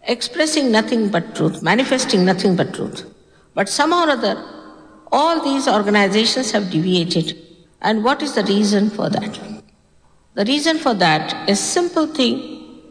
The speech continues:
which was important, is that one has to go beyond this human awareness through their self-realization, through their second birth, or as walihood, as they call it in Islam.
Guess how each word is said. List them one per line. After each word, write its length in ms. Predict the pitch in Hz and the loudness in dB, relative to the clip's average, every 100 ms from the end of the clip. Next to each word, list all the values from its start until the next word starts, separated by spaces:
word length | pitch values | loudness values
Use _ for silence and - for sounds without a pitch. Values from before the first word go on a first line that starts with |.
| - - _ | -20 -20 _
which 200 | 202 214 | -4 0
was 200 | 233 202 190 - | 2 0 -2 -4
important, 720 | 240 254 208 - 160 165 - - - - _ _ _ _ _ - | 0 0 0 -2 -6 -8 -12 -20 -20 -20 _ _ _ _ _ -6
is 920 | 190 220 226 - - - - - - - - | -2 0 -2 -6 -10 -14 -20 -20 -20 -18 -2
that 460 | 180 165 - - | 0 0 -4 -10
one 180 | - 220 | 0 2
has 280 | 240 196 196 | 2 2 0
to 100 | - | -2
go 280 | 202 175 160 - - - - - - | 0 2 0 -4 -14 -18 -20 -20 -4
beyond 960 | 180 185 202 202 151 - - - - - | 0 4 4 4 0 -4 -12 -14 -10 -4
this 240 | 196 - | -2 0
human 240 | 233 254 | 2 2
awareness 640 | 233 196 175 156 139 - - - - - - - | 4 4 2 2 -2 -4 -10 -14 -18 -20 -20 -18
through 280 | - 262 262 | -4 0 2
their 220 | 196 185 | 2 2
self-realization, 1200 | 180 - 226 233 - 180 175 156 185 - 196 190 - - - - | 0 0 0 0 0 0 2 0 0 0 0 -2 -6 -16 -20 -16
through 220 | - 247 | -4 -2
their 200 | 208 196 | 2 2
second 580 | 165 - 208 214 226 202 | 0 0 -2 0 0 2
birth, 420 | 196 196 185 - - - - | 2 2 0 -4 -16 -18 -8
or 540 | - 190 180 - - 175 | 0 2 2 -2 -6 0
as 180 | 175 175 | 0 2
walihood, 560 | 180 202 208 180 175 - | 2 4 4 4 2 2
as 200 | 143 151 | 0 0
they 100 | 139 | -2
call 220 | - 147 | 0 0
it 180 | 156 156 | 0 -2
in 140 | 156 | 0
Islam. 320 | 147 - - | 0 2 -2